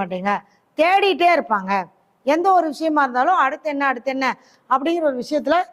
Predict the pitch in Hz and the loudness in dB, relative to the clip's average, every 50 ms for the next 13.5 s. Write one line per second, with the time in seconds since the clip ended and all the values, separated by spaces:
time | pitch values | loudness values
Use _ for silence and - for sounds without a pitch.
0 | _ _ _ _ _ - 262 269 254 262 233 208 269 269 262 - 202 185 - 175 | _ _ _ _ _ 0 0 0 0 0 -2 0 -2 -2 -2 -4 -8 -8 -8 -12
1 | 170 - 185 180 170 165 175 180 165 - _ _ _ _ _ _ _ _ _ _ | -8 -6 -6 -6 -4 -2 -2 -2 -2 -4 _ _ _ _ _ _ _ _ _ _
2 | _ _ _ _ _ _ _ _ _ _ _ 370 349 320 277 277 320 359 415 427 | _ _ _ _ _ _ _ _ _ _ _ 0 0 2 2 2 0 0 0 0
3 | 415 427 403 330 - - 214 185 220 277 330 370 - - - _ _ _ _ _ | 2 2 2 2 0 -2 -2 0 2 2 2 2 -2 -6 -20 _ _ _ _ _
4 | _ _ _ _ _ _ _ _ _ _ _ _ _ _ - 294 294 302 320 349 | _ _ _ _ _ _ _ _ _ _ _ _ _ _ 2 2 4 4 4 2
5 | 392 392 381 349 339 269 311 302 254 277 311 302 285 247 226 254 262 339 370 349 | 2 0 0 -2 -2 -2 -2 -2 -2 -2 0 0 0 0 -2 -2 0 0 2 2
6 | 311 285 277 262 269 226 269 294 320 311 370 370 359 370 370 320 302 285 - 339 | 0 0 -2 -2 -4 -2 0 0 0 0 -2 -2 -2 -2 -2 -2 -2 0 0 0
7 | 320 320 294 285 285 294 339 381 381 - - - - _ _ _ _ - 269 311 | 0 0 -2 -2 0 2 2 2 0 -2 -6 -12 -20 _ _ _ _ -2 0 0
8 | 359 359 294 339 247 233 285 277 240 359 381 370 339 302 294 - 285 277 277 262 | 0 -2 -4 -6 -4 -2 -2 -2 -2 -2 -2 0 0 0 0 0 0 0 2 0
9 | 269 262 - - _ _ _ _ _ _ _ _ _ 285 277 359 359 339 339 339 | -2 -2 -6 -10 _ _ _ _ _ _ _ _ _ -6 -2 0 2 2 2 2
10 | 339 339 349 370 359 320 277 240 233 262 330 359 349 269 320 311 285 262 240 - | 2 2 2 2 2 2 2 0 0 0 0 -2 -2 0 0 2 2 2 0 -2
11 | _ _ _ _ - 311 349 370 381 - 359 339 320 302 - 311 320 330 349 359 | _ _ _ _ -8 -4 -2 -2 -2 0 2 2 2 2 0 0 0 0 0 0
12 | 302 - - _ _ _ _ _ - - 285 277 - 381 370 370 349 330 302 254 | -2 -4 -6 _ _ _ _ _ -2 -2 -2 -2 -4 -8 -6 -4 -2 -2 -2 -2
13 | 294 254 311 294 277 339 330 320 302 262 | -2 -2 -2 -2 0 0 2 2 2 0